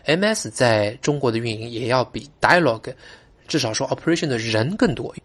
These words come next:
运营的经验要更强一点。第二个呢，Dialog 也在一直想做一些增量型的，和它做不同的事情的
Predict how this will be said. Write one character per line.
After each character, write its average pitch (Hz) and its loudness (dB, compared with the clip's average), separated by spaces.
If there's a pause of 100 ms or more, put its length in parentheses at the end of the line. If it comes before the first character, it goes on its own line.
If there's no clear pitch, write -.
(240)
运 160 2
营 156 -2
的 151 2
经 220 0
验 170 2
要 110 0 (320)
更 127 0
强 104 -2
一 151 -2
点。 - -16 (440)
第 - 6
二 226 10
个 208 0
呢， 185 -2
Dialog 147 0
也 117 -2
在 208 0 (200)
一 190 -6
直 190 -6
想 113 -4
做 156 0
一 131 0
些 151 -2
增 214 -2
量 175 -2
型 - -6
的， - -6
和 - -4
它 202 -6
做 202 0
不 294 2
同 127 -8
的 247 0 (240)
事 - -4
情 110 -4
的 107 -4